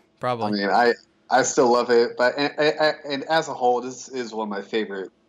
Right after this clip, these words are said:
Speaker 2: trilogies of all time.
Speaker 1: Oh, yeah, for sure.
Speaker 2: Um,
Speaker 1: I
Speaker 2: I mean, it's
Speaker 1: agree.
Speaker 2: right up there with Lord of the Rings. Even, even if it didn't end on the highest note, I, I still love, you know,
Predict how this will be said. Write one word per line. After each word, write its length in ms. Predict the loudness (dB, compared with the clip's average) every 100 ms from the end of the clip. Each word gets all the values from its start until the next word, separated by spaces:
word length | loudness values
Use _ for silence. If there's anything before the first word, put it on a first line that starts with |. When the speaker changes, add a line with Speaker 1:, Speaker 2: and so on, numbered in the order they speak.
| -10
Speaker 2:
trilogies 640 | -2 2 2 0 -4 -4
of 80 | -2
all 160 | 0 0
time. 420 | 0 -2 -2 -4
Speaker 1:
Oh, 200 | -2 -2
yeah, 200 | -2 -6
for 160 | -6 -6
sure. 260 | 0 0 0
Speaker 2:
Um, 160 | -6 _ _ _ _ _ _ -2
Speaker 1:
I 60 |
Speaker 2:
I 60 | 2
mean, 100 | 4
it's 100 | 6
Speaker 1:
agree. 100 | 6
Speaker 2:
right 80 | 6
up 100 | 6
there 160 | 6
with 100 | 6
Lord 240 | 4 2 2
of 40 |
the 20 |
Rings. 460 | -2 -2 -4 -4 0
Even, 420 | 2 4 4 2
even 260 | 2 2 4
if 180 | 4 2
it 80 | 2
didn't 340 | 2 2 0
end 260 | 0 0 2
on 220 | 0 -2
the 120 | -6 _ -2
highest 460 | 2 4 2 0 0
note, 240 | 0 2
I, 260 | 0 -2 -6 _ _ _ _
I 100 | 0 2
still 300 | 4 4 4
love, 440 | 4 4 2 -2
you 120 | -8 -6
know, 260 | -4 -6